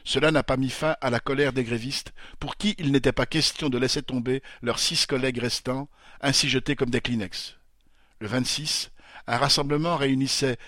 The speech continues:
cent cinquante personnes sur le campus, criant, entre guillemets, « Fac d'excellence, licencieur d'excellence ». Dans la foulée, la grève a été reconduite pour exiger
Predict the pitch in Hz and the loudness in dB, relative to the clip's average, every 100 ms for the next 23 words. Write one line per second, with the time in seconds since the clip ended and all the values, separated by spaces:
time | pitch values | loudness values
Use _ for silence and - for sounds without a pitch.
0 | - - 180 170 - 147 - 131 - 143 | -2 2 4 4 2 -4 -2 -2 0 -2
1 | 123 120 117 120 - 131 - - - - | -2 -4 -2 -4 -4 -4 -4 -4 -8 -14
2 | - - 127 131 139 - _ 110 110 104 | -4 -2 0 0 -2 -10 _ -20 -16 -12
3 | 107 117 131 - - - 151 127 127 - | -8 -8 -10 -18 -20 -4 -2 0 -2 0
4 | 131 131 135 - - - - - 143 - | 2 2 0 -4 -8 -14 -16 -2 4 4
5 | 139 - 131 123 - 107 98 95 - - | 4 2 2 2 0 -2 -4 -10 -12 -16
6 | - _ _ _ _ _ - - - 123 | -20 _ _ _ _ _ -20 -18 -4 0
7 | 127 - 123 127 147 - - - - 123 | 0 0 0 0 0 -8 -20 -16 2 2
8 | 117 147 156 151 127 120 127 127 - 123 | 4 2 2 0 -2 -2 -2 -2 -4 -4
9 | 120 139 - - - 127 131 123 127 131 | -4 -8 -10 -14 -6 -2 -2 0 2 2
10 | 135 | 0